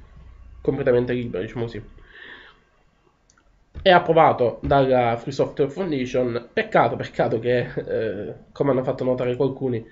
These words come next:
abbia un hardware, eh, preistorico, e che quindi, cioè, diciamo così, so, so, so, messe le braccine, potevano, potevano comunque, eh,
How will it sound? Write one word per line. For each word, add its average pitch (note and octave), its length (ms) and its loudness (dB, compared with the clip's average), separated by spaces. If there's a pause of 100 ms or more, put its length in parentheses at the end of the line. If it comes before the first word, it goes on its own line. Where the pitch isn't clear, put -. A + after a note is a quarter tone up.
(440)
abbia B2 300 0
un B2+ 140 4
hardware, B2+ 640 2
eh, A#2 60 0
preistorico, B2 1040 4 (1300)
e D#3 200 0
che F3+ 180 -4
quindi, A#2+ 520 -2
cioè, A#2 160 0
diciamo A#2+ 320 -2
così, A#2+ 200 -2
so, B2 420 0
so, B2+ 220 -8
so, B2 380 0 (960)
messe C#3 360 -4
le C#3 80 0
braccine, C3 640 -2
potevano, A2+ 600 -4
potevano C3+ 480 0
comunque, B2 480 -4 (540)
eh, G#2+ 720 -4